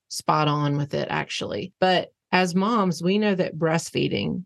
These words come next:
is not a bad thing, right? It's, it's a beautiful thing. It's a special thing, right? That we've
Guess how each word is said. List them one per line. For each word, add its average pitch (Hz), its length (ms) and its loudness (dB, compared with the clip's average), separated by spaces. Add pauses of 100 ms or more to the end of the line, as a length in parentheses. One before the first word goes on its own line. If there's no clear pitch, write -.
(160)
is 202 160 4
not 247 200 4
a 247 60 2
bad 240 380 2
thing, 160 420 -2
right? 185 460 4
It's, - 460 -4 (240)
it's 220 200 0
a 262 60 4
beautiful 208 480 2
thing. 160 300 -2
It's 185 180 2
a 196 60 0
special 180 500 0
thing, 220 480 -2 (140)
right? 180 340 2
That - 160 -2
we've 170 360 0